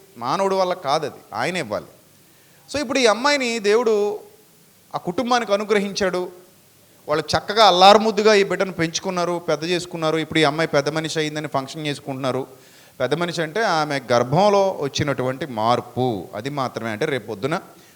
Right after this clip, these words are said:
మరో బిడ్డకు జన్మనివ్వడానికి ఒక పరిపూర్ణ స్త్రీగా ఆవిర్భవించటం, దానికి తగినట్టుగా ఆ యొక్క శరీరం రూపుదిద్దుకోవడం, ఆ శరీరంలో మార్పు సంభవించటం,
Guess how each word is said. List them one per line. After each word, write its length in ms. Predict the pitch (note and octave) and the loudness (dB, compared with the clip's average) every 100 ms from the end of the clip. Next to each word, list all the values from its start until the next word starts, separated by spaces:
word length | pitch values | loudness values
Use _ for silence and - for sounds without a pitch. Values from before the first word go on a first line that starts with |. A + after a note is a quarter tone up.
| - | -2
మరో 200 | A2+ A#2 | 2 2
బిడ్డకు 480 | A2+ C3 - A#3 B3+ | 0 -4 2 2 2
జన్మనివ్వడానికి 960 | F#3 E3+ E3+ D#3 C#3 B2 A2 G#2+ - | 0 0 -2 -4 -2 0 0 -2 -6
ఒక 160 | G3 - | -4 -4
పరిపూర్ణ 580 | - B2 B2+ D#3+ G3+ F#3+ | -2 -4 -2 -2 -2 -2
స్త్రీగా 540 | - - C3 A#2 C3+ | -8 -10 -8 -4 -2
ఆవిర్భవించటం, 880 | D3 B2 C#3 B2 B2+ A#2+ A2 - - - - - - _ - | 0 -2 -2 -4 -6 -6 -10 -8 -8 -10 -20 -20 -20 _ -10
దానికి 420 | - F3+ B3+ B3 | -2 0 0 -4
తగినట్టుగా 1040 | G#3 F3 F3 A#3+ A3 A#3 G#3 E3 E3+ F3 - - _ _ - | 0 0 0 -4 -2 0 2 2 2 -4 -14 -20 _ _ 0
ఆ 80 | D3 | 0
యొక్క 220 | D3 E3 | 2 -2
శరీరం 640 | - D3+ G3 A#3 G3 C#3+ - - _ _ - | -2 -2 2 4 2 -2 -10 -20 _ _ -12
రూపుదిద్దుకోవడం, 880 | C3+ F3+ F#3+ E3 C#3+ C#3+ C#3 C#3 - | -4 -4 -4 -8 -6 0 0 2 -2
ఆ 100 | B2 | -2
శరీరంలో 580 | B2 - C#3+ D3+ C#3 D#3+ | -4 -2 0 0 0 -4
మార్పు 540 | B2+ G#2+ A#2 E3+ E3 E3+ | -4 -4 -2 -2 -4 -6
సంభవించటం, 720 | C#3 A#2+ A2+ A2 - G#2 | -4 -2 -2 -2 -6 -8